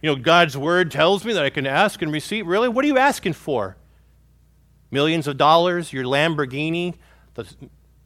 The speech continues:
fifty million dollar house with twenty-seven bedrooms, a fifty million dollar Lear jet? Let me ask you this. Where do you think their heart is? Do you think it's in the right place?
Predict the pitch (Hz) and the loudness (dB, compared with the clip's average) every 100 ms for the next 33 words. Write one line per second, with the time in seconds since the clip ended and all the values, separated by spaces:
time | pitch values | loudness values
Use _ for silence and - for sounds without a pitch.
0 | - - 196 - 175 156 135 160 175 165 | -20 -2 -2 0 -8 -6 -2 0 0 0
1 | 156 160 160 151 139 151 170 - 135 - | 0 2 2 0 0 -2 -2 -6 -10 -6
2 | 165 156 - 160 156 135 143 147 143 160 | -4 -4 -2 -2 -2 0 2 2 -2 -2
3 | 165 180 175 - - - 147 127 - _ | -2 -2 -6 -14 -14 -4 -2 -4 -10 _
4 | - - 196 202 180 185 185 175 165 160 | -10 -2 0 0 2 2 2 2 4 4
5 | 170 165 151 160 170 160 127 139 151 202 | 6 2 0 0 0 0 -4 0 2 2
6 | - - _ _ _ _ _ _ _ _ | -2 -20 _ _ _ _ _ _ _ _
7 | _ _ - - 220 302 294 311 - 220 | _ _ -20 0 4 6 6 4 2 0
8 | 165 139 170 254 311 233 262 - 190 170 | -2 2 6 6 6 0 -4 -2 -2 -2
9 | 139 151 135 143 156 123 92 - - 131 | 0 0 0 -2 -2 -4 -8 -14 -14 -8
10 | 175 175 - 147 101 107 - 202 254 - | -8 -8 -8 -8 -6 -6 -6 -8 -8 -12
11 | - | -20